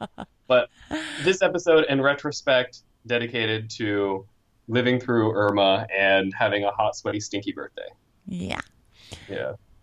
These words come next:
Speaker 2: So, what is our topic today? What is our question?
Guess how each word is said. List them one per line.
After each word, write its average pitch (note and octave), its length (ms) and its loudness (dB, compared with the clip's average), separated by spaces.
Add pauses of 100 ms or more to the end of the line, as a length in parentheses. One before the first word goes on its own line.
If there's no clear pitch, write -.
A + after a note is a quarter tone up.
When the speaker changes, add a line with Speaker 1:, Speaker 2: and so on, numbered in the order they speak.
(220)
Speaker 2:
So, F3+ 760 2 (100)
what B3 380 0 (100)
is A#3 460 -12
our A3 280 -8
topic B3+ 460 -14
today? F3+ 640 -4
What A3 160 -6
is A3+ 100 -8
our A3+ 140 -4
question? G3+ 720 -12